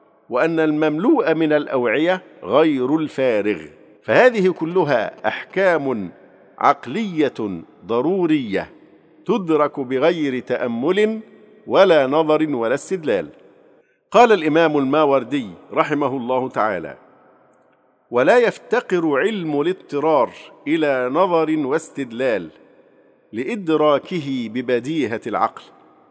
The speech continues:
ويشترك فيه الخاصة والعامة، ولا يتوجه إليه جحد، ولا تحسن المطالبة فيه بدليل، لأنه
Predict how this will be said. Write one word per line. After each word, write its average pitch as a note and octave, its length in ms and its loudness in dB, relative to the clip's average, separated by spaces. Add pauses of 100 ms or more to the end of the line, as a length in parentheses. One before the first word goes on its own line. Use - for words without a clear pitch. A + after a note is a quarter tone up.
(720)
ويشترك E3+ 680 2
فيه F3 280 -2
الخاصة D#3 1200 2
والعامة، B2 920 -2 (800)
ولا D3+ 500 4
يتوجه C3 920 -2
إليه A#2+ 540 -2
جحد، G#2+ 500 -2 (720)
ولا C#3 340 2
تحسن F#3+ 560 -6
المطالبة C#3 1000 -2
فيه C3+ 420 -8
بدليل، B2 600 -6 (720)
لأنه B2+ 800 -2